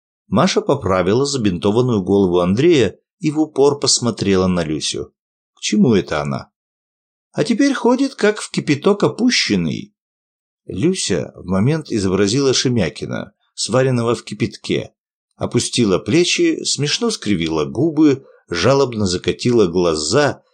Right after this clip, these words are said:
и так прошлась взад-вперед мимо лежащего на топчане Ткаченко. Тот не сразу понял, что происходит, и только увидев, как девчонки, а с ним и строгая Карповна дружно закатились от смеха,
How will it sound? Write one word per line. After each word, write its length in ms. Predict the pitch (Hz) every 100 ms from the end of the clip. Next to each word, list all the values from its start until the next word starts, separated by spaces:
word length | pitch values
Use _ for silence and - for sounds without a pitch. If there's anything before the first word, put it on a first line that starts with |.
| _
и 120 | -
так 240 | 104 170 -
прошлась 580 | 117 110 - 127 120 -
взад-вперед 840 | 107 92 107 - - 104 175 175
мимо 240 | 120 151 143
лежащего 720 | 113 85 98 131 - 170 160
на 140 | 120
топчане 540 | - - - 90 85
Ткаченко. 800 | 85 - 98 - 67 58 - - _ _ _ _ _ _ _ _ _
Тот 260 | 160 165
не 100 | 170
сразу 560 | 147 151 151 123 92 90
понял, 360 | - 165 156
что 300 | 147 - 127
происходит, 720 | 107 107 107 - - 80 64 - _ _ _ _
и 120 | 107
только 280 | 135 110 120
увидев, 580 | 117 110 156 123 101
как 220 | - 101 85
девчонки, 800 | 98 - 131 143 110 - 80 - -
а 100 | -
с 120 | 98
ним 160 | 110 101
и 40 |
строгая 560 | 175 - - 110 92 87
Карповна 640 | - 117 107 - 90 90
дружно 460 | 82 101 107 90 85
закатились 640 | 85 - 95 - 87 80
от 140 | 87 80
смеха, 640 | - 110 170 156 175 165